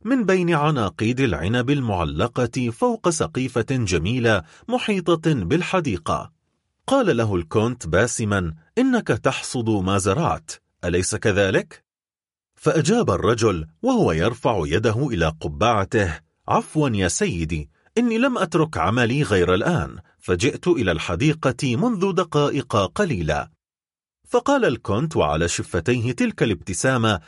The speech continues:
التي لو شاء لجعلها رائعة مخيفة،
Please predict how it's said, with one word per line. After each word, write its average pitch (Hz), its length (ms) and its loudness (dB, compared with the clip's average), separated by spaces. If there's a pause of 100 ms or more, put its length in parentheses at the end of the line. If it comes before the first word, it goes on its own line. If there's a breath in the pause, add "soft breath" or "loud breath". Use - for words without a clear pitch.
(200 loud breath)
التي 233 360 2
لو 92 160 2
شاء 131 380 0
لجعلها 123 720 0
رائعة 98 580 0
مخيفة، 110 800 -2